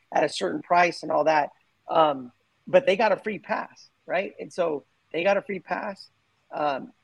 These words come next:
and so it, it's just crazy. Uh, but I, I like that little shot they, they took, because at this point, um, I, I think that Ethereum is such a big entity, uh, it, it's not going anywhere. And they would just be nuts to all of a sudden now try to backtrack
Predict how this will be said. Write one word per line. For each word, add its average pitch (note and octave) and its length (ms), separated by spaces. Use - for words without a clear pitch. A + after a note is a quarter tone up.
and D#3+ 240
so D3+ 480
it, - 240
it's - 180
just - 220
crazy. B2+ 560
Uh, B2+ 320
but C3+ 160
I, C3+ 120
I C#3 40
like C#3 200
that C3+ 120
little B2+ 180
shot - 360
they, D3 120
they B2 120
took, C#3+ 240
because D#3+ 300
at C#3+ 140
this G#3 180
point, A#3 360
um, C3+ 460
I, - 220
I C#3+ 40
think D#3+ 320
that D3 220
Ethereum D3 560
is B2 140
such - 180
a C#3+ 60
big C3+ 380
entity, D#3+ 760
uh, C3 240
it, D3 160
it's - 200
not D3 160
going C3+ 200
anywhere. B2+ 340
And C3 160
they C#3 80
would C#3+ 140
just B2 200
be C3 120
nuts C3+ 300
to - 80
all C#3 120
of C3+ 60
a C3+ 40
sudden B2+ 260
now C3 180
try C3 180
to A#2+ 80
backtrack C3 560